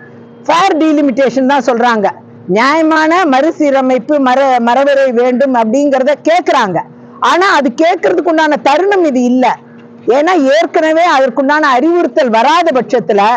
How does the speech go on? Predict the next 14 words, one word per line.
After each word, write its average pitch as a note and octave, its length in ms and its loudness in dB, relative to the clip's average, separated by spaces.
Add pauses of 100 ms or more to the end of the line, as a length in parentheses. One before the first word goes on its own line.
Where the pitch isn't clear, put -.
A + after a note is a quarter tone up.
(400)
அதை D#4+ 220 0
பத்தி D4+ 300 -2 (280)
பேசி E4+ 400 0 (180)
அதை B3+ 260 0
ஒரு C#4 160 0
பெரிய D4+ 300 0
விஷயமா D4+ 400 0 (120)
ஆக்குறது D#4 400 0 (100)
ஒரு A3+ 100 -2
தவறான D#4+ 560 0
டைமிங்ல. B3+ 480 0 (600)
அதுதான் F#4 440 0
இப்ப D#4 200 -2
சந்தேகத்துக்குரியது. C4 920 0